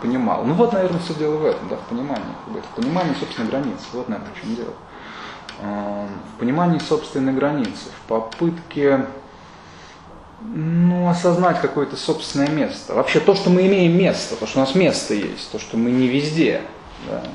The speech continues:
То, что у нас есть какое-то определённое место, которое нас как-то всё же детерминирует, что мы, наверное, не абсолютно свободны. Да, мы не абсолютно свободны. Ну, я надеюсь, что все прекрасно понимают, что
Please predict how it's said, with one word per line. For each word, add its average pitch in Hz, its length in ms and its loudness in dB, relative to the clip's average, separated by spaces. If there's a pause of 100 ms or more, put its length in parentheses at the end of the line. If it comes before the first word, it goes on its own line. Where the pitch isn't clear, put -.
(220)
То, - 80 -8
что - 160 -6
у - 20 0
нас 127 120 -2
есть - 180 -12
какое-то - 220 -4
определённое 127 500 0
место, 165 320 -2
которое 135 520 0 (500)
нас 117 320 2
как-то - 320 -4
всё - 300 0
же 120 100 -2
детерминирует, 123 840 0
что - 240 -8
мы, 113 260 2
наверное, 113 460 2
не 113 120 4
абсолютно 127 500 0
свободны. 87 540 -8 (380)
Да, 53 160 -10
мы 52 180 -12
не - 80 -12
абсолютно 76 380 -6
свободны. - 600 -4
Ну, 107 60 -2 (280)
я 104 100 -4
надеюсь, 104 300 0
что - 160 -12
все - 120 -10
прекрасно 101 380 -8
понимают, 107 320 0
что - 100 -14